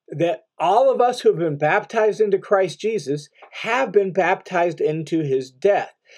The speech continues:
Therefore, we have been buried with him through baptism into death, so that just as Christ was raised from the dead through the glory of the Father,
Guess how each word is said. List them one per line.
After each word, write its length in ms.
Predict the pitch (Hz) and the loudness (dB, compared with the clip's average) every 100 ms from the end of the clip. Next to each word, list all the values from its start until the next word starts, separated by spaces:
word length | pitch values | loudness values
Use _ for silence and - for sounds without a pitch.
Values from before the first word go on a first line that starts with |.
| - _ | -20 _
Therefore, 1040 | 131 123 143 208 277 277 160 123 120 190 - | -18 -10 -2 0 0 0 -2 0 0 -2 -6
we 160 | 151 | -4
have 120 | 143 139 | -2 -2
been 300 | 156 143 - - | -4 -6 -12 -2
buried 460 | 170 208 247 233 | 2 2 2 0
with 300 | 214 247 - | 0 0 0
him 300 | 143 135 208 _ _ _ _ | -2 -2 -6 _ _ _ _
through 280 | - 196 285 | -2 0 2
baptism 640 | 240 262 269 - 143 165 156 | 0 0 -2 -2 -2 -2 -2
into 240 | 208 277 | -2 0
death, 400 | 269 247 170 202 _ _ _ | 2 2 2 -2 _ _ _
so 220 | 190 175 | 0 2
that 180 | 165 147 | 2 2
just 360 | 196 233 254 | 0 0 0
as 160 | 285 - | -10 -12
Christ 600 | - - 185 220 285 - | -14 -4 -2 0 -4 -6
was 220 | 240 170 | -8 -4
raised 440 | 156 175 233 240 | 0 0 0 -4
from 220 | - 220 180 | -2 0 0
the 80 | |
dead 340 | 151 202 233 233 | 0 2 2 0
through 140 | 196 | -2
the 80 | 156 | -4
glory 340 | 147 175 175 | -2 0 0
of 60 | 160 | -2
the 80 | 156 | -2
Father, 460 | 190 208 240 277 | 0 0 0 -4